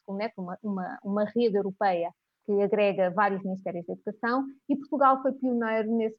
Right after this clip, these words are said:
projeto, exatamente porque o modelo de sala de aula que foi criado, eh, na, na European School Net foi trazido para Portugal de forma muitíssimo rápida e expandiu em termos numéricos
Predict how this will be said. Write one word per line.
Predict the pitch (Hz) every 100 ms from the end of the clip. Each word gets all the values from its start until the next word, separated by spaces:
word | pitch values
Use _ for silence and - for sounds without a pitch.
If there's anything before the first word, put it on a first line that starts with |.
| -
projeto, | 208 196 180 175
exatamente | 208 208 214 220 226 233
porque | 233 233 - 269 -
o | -
modelo | 247 262 285 226
de | -
sala | - 226 226
de | 220
aula | 208
que | 202 -
foi | 214
criado, | 226 214 190 175 180 170 - _ -
eh, | 185 151 - -
na, | 214 214 202 190 190 180 - - _
na | 240 233
European | 214 214 196
School | 196 214
Net | 214 220 -
foi | 247
trazido | 240 254 269 269
para | -
Portugal | - - 214 196 185
de | -
forma | 202 185 175 - _
muitíssimo | 233 240 202 196 190
rápida | 190 233 277 302 311 311 -
e | 269
expandiu | 277 - - 285 262 247 285 240
em |
termos | 226 214 220
numéricos | 214 202 208 220 226